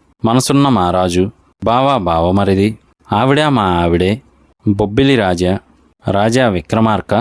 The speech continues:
సీతారామయ్య గారి మనవరాలు, అలాగే మామగారు చిత్రంలో ఆయన నటన ఎంతో హాస్యాస్పదంగా ఉంటుంది. ఒకవైపు తనకు దక్కాల్సిన గౌరవం దక్కట్లేదని, మరొక వైపు బాబు మోహన్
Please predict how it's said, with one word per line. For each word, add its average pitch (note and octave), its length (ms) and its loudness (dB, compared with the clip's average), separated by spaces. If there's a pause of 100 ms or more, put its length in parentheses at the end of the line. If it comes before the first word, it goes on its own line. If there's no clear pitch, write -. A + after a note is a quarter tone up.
(420)
సీతారామయ్య A2 880 0
గారి F#2+ 240 0
మనవరాలు, E2+ 500 -2 (260)
అలాగే D3 320 0 (480)
మామగారు E3+ 540 2
చిత్రంలో A2 440 -2 (160)
ఆయన A#2 260 0 (160)
నటన G#2 280 0 (380)
ఎంతో A#2 240 0 (120)
హాస్యాస్పదంగా F#2 960 -2
ఉంటుంది. D#2 300 -4 (340)
ఒకవైపు C3 480 -2 (680)
తనకు C3 340 0
దక్కాల్సిన C#3 540 0
గౌరవం F2+ 360 0
దక్కట్లేదని, E2 640 -2 (540)
మరొక D3 260 0
వైపు D3+ 320 0 (240)
బాబు C3+ 240 2
మోహన్ B2 380 2